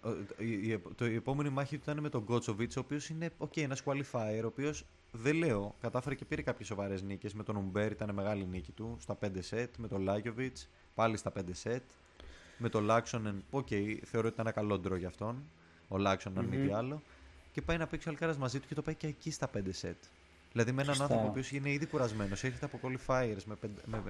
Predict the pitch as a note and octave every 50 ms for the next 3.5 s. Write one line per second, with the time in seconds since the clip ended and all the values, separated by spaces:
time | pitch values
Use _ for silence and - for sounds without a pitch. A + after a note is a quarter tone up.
0 | - F#2 G#2 G#2+ G#2+ G2+ G2 B2 C3 C3 B2 - B2+ A2+ B2 A#2 - A#2+ - -
1 | C3 A#2+ B2 - - - - G#2 G2+ G2+ G2 A2 A#2 - - - - - - -
2 | B2 - - - - - - - C3 C3 - A#2+ C3+ B2+ - C3 B2+ - C#3+ B2+
3 | C3+ B2 - G#2+ G#2+ - - - - G2+